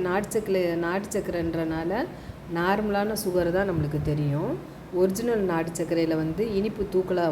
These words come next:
வராது. நீங்க வந்து இனிப்பு அதிகம் சாப்பிடணும்னா இது இப்படி தேவைப்பட்டா,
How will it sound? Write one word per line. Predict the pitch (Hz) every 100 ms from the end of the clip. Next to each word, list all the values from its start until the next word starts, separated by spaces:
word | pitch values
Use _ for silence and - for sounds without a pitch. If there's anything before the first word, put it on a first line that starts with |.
| 147
வராது. | 147 151 147 143 180 277 - - - - - - - - - - - - 190
நீங்க | 196 190
வந்து | 208 262 220
இனிப்பு | 247 247 202
அதிகம் | 190 220 226 202
சாப்பிடணும்னா | 175 180 175 175 220 381 - 190
இது | 185
இப்படி | 185 220 240 220 196 190 - - -
தேவைப்பட்டா, | 202 208 202 180